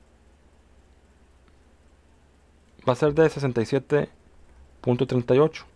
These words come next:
Yo debo de obtener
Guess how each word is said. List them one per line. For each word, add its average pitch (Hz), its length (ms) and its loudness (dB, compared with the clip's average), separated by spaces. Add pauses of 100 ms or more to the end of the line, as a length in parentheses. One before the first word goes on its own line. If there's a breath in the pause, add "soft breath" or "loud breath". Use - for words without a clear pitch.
(720)
Yo 147 100 4
debo 208 420 4
de 156 160 4
obtener 170 840 4